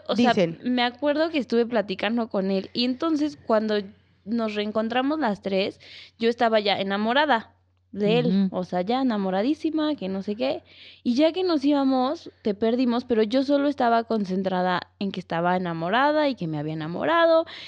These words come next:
Speaker 1: y que sí tenía su celular y que sí le había dado mi celular. Y ya, o sea, sí ya llegó un punto en el que sí ya capté que te habíamos perdido.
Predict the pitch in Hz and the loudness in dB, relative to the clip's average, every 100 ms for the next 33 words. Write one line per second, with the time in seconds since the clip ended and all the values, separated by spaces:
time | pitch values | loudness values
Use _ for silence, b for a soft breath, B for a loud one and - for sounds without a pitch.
0 | B B 208 196 190 190 175 180 170 180 | B B -2 -2 -2 -4 -2 -2 -2 -6
1 | 175 170 165 185 240 302 311 240 185 185 | -4 -2 0 2 4 4 2 0 -4 -4
2 | 175 165 160 160 160 160 147 165 165 175 | -2 0 0 0 -2 -6 -8 -8 -8 -6
3 | 160 220 285 302 302 B B B B - | -4 -2 0 0 -2 B B B B -4
4 | 220 262 - - 202 185 - - 247 247 | 2 2 2 -2 0 -2 -2 -4 0 0
5 | 254 214 214 220 208 196 185 _ - 180 | 0 0 -2 -2 0 0 -2 _ -10 -8
6 | 170 170 175 - _ _ _ _ _ - | -8 -6 -8 -8 _ _ _ _ _ -8
7 | 202 185 170 170 165 - 160 - - 170 | -6 -2 -2 -2 -4 -2 -4 -4 -10 -6
8 | 151 151 151 170 190 196 269 262 226 | -6 -6 -8 -8 -4 -2 0 -2 -4